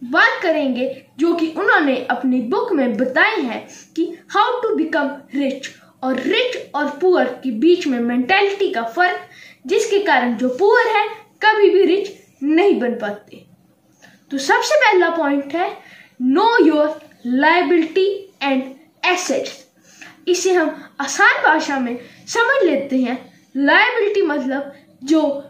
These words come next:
हमारी जेब से पैसा जा रहा है और asset जिससे हमारी जेब में पैसा आ रहा है।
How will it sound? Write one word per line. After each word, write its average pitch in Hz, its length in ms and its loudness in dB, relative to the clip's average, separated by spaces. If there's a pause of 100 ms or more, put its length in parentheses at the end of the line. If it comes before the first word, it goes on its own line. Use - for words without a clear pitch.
हमारी 349 480 0
जेब 311 200 -2
से 339 180 -2
पैसा 330 400 -4 (340)
जा 311 280 4
रहा 233 240 -2
है 208 180 -10 (460)
और - 300 -6
asset 494 440 -4 (340)
जिससे 349 380 0 (240)
हमारी 330 460 0
जेब 277 200 0
में 254 240 0
पैसा 269 340 -2 (460)
आ 277 180 4
रहा 226 280 -4
है। 202 240 -14